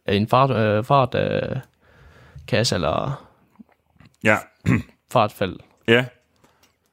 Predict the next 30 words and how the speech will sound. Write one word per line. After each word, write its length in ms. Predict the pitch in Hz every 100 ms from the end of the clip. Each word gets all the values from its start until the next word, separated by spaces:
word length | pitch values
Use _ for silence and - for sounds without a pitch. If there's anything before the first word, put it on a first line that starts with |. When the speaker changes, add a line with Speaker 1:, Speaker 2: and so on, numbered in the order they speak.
| _ -
Speaker 2:
Men, 260 | 113 104
øhm, 680 | 98 95 92 92 90 90 87
hvor 280 | - 123 117
er 80 | 101
betjenten? 460 | 85 123 135 - 76 _ _ _ _ _ _ _ _ _ _ 104
Speaker 1:
Øh, 60 | 113
det 80 | 175
ved 80 | 202
jeg. 100 | 123 _ _ _ _ _ _ _ _ _ _ _ _
Øhm, 720 | 127 127 123 123 120 120 120 123 123 -
jeg 80 | 143
har 80 |
en 100 | 135
kammerat, 340 | 135 175 156 120
som 160 | 120
sagde 200 | 120 139
til 120 | 139 120
mig, 180 | 107
at, 140 | 113 -
øh, 680 | 107 110 110 110 107 110 127
han 120 | 131
har 60 | 127
set 220 | 131 170
ham 140 | 135 107
at 120 | 117
komme 280 | 143 139 139 -
fra 80 |
den 80 | 120
modsatte 480 | 131 175 208 117 113
side, 280 | 117 107